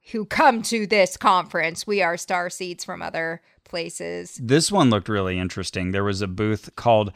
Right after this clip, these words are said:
Speaker 2: Skywalker Healings, which is
Speaker 1: Ooh.
Speaker 2: clearly a reference to Star Wars. Uh,
Speaker 1: And isn't there a Skywalker Ranch?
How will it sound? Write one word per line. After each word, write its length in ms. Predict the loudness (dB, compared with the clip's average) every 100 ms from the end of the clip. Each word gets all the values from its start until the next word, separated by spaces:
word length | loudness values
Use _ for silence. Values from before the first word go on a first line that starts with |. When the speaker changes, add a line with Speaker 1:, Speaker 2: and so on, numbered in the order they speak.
| _ _ _ -6 -2
Speaker 2:
Skywalker 800 | 0 2 2 2 2 0 0 0
Healings, 880 | -2 4 6 6 4 2 0 0 -6 -10
which 500 | -4 0 2 2 2
is 100 | -2
Speaker 1:
Ooh. 40 |
Speaker 2:
clearly 280 | 0 0 2
a 60 | 0
reference 460 | 0 0 -2 -4
to 100 | -4
Star 460 | -4 2 6 8 6
Wars. 600 | 2 -2 -2 -2 -2 -6 _ -20 _ _
Uh, 300 | 0 2 2
Speaker 1:
And 100 | -2 -10
isn't 180 | -12 -8
there 120 | -6
a 40 |
Skywalker 640 | -6 -4 0 0 -2 -6 -8
Ranch? 640 | -8 -6 -8 -10 -16 -18